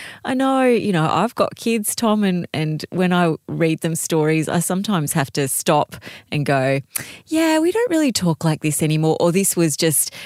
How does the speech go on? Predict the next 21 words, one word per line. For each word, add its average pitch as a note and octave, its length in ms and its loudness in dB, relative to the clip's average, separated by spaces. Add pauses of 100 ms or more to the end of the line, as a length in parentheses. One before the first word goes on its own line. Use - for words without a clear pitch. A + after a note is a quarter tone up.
(180)
you F3 120 0
know, D3 120 2
a, C3 360 0
a, C#3 100 -2 (120)
a - 140 -8
kind D#3+ 240 0
of C#3+ 80 -2
a D3+ 60 0
sign D#3+ 320 2
of D3 100 -2
the D#3+ 80 -2
times B2 540 -2
of C3+ 160 -2
when C#3+ 140 0
this C3+ 180 -2
book - 200 -6
was D3+ 160 -2
written. C#3 300 -4
So D3+ 300 0
it - 160 -4
can F#3 420 0